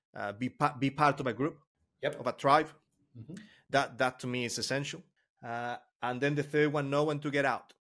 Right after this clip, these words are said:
Speaker 1: That's another thing that no one tells you about. But honestly, uh, most people don't wanna do what they do forever. They, they find other things that they enjoy more. Well,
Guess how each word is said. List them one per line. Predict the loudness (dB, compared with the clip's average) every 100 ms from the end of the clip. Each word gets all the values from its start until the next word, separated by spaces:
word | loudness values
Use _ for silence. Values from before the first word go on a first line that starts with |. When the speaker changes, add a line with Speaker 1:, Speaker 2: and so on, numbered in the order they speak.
| _ -2
Speaker 1:
That's | -2 0
another | 2 4 4
thing | 4 0
that | 4
no | 4
one | 6 4
tells | 2 0 2
you | 0
about. | 2 2 0 _ _ _
But | 2 4 4 0 _ _ _ -2
honestly, | 2 2 0 -2 -4 -8 _ _ -14
uh, | -12 -8
most | 2 4 2
people | 0 -2 0 -2
don't | 0 0 0
wanna | -2 -2
do | -2 4 4
what | 6 0 0
they | -4
do | -2 -2 -2
forever. | -4 0 0 -2 -10 _ _ _ -4
They, | 0 0 -2 _ _
they | -6
find | -6 -2 -2 0
other | 0 -2
things | -4 -6 -2
that | -2
they | 0 -2
enjoy | -4 -4 -2 -2
more. | -2 -2 -4 -6 _
Well, | -8 -8 -8